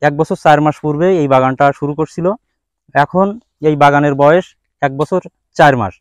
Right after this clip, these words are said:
তো আপনারা নিজেরাই দেখছেন যে এই বাগানে কিন্তু প্রচুর পরিমাণে আঙ্গুর ফল ধরে আছে এবং আঙ্গুরগুলো কিন্তু প্রচুর পরিমাণে মিষ্টি। দেশের বিভিন্ন প্রান্ত থেকে এই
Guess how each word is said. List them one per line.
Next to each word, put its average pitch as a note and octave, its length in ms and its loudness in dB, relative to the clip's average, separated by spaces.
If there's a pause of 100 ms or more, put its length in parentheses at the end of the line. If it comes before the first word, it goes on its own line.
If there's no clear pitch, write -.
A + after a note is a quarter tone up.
(320)
তো C#3+ 60 0
আপনারা E3+ 520 2
নিজেরাই D3+ 360 0
দেখছেন D#3+ 320 -6
যে D3 80 0
এই C#3+ 60 0
বাগানে C#3 260 0
কিন্তু D#3 180 -8
প্রচুর D#3+ 320 -10
পরিমাণে E3+ 380 -4 (300)
আঙ্গুর C#3+ 300 0
ফল D3+ 120 2
ধরে A#2+ 220 -2
আছে A2 180 -8 (280)
এবং F3+ 280 2
আঙ্গুরগুলো D#3+ 420 -2
কিন্তু F3 200 -10
প্রচুর G3+ 360 -10
পরিমাণে B2 340 -6
মিষ্টি। - 300 -16 (480)
দেশের D#3 280 -2
বিভিন্ন F#3 340 -2
প্রান্ত F#3 280 -2
থেকে D3+ 320 -6 (280)
এই C3 200 -4